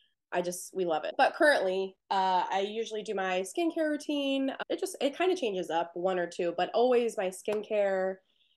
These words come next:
um, and some kind of, like, journaling, being present, just kind of, you know, and, and walks are really good for that too. Sometimes I just, um, I have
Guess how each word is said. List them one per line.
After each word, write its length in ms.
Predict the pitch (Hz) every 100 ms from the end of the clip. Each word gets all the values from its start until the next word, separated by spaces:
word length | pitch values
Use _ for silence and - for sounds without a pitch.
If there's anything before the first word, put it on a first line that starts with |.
| _ _ -
um, 480 | 175 165 160 160 156
and 140 | 214
some 200 | - 415
kind 200 | 427 339
of, 160 | 254 220
like, 320 | 208 196 190 - - _ _ _ -
journaling, 640 | 214 214 208 196 190 185 185 202
being 240 | 190 180
present, 440 | 196 185 180 170 - _ _ _ -
just 180 | 214 -
kind 140 | 208
of, 160 | 190 190
you 80 |
know, 180 | 180 165
and, 140 | 185 190
and 160 | 202 190
walks 320 | 196 302 -
are 80 | 269
really 180 | 220
good 160 | 190 190
for 80 | 175
that 220 | - - -
too. 120 | 165
Sometimes 440 | - 254 370 359
I 160 | 202 185
just, 360 | 190 190 - -
um, 340 | 190 175 165 165
I 40 |
have 240 | 214 208